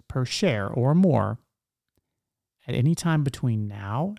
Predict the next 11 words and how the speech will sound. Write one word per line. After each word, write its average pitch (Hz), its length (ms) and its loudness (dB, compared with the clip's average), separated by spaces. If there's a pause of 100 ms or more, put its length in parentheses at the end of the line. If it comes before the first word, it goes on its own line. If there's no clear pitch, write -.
(140)
and 120 120 -12
January 117 420 0
nineteenth, 139 540 -4
twenty 120 240 -2
twenty-four, 127 640 0 (800)
my 117 180 0
shares 123 440 2
could 156 260 -2
be 127 100 -4
called 117 300 -2
away 120 460 -2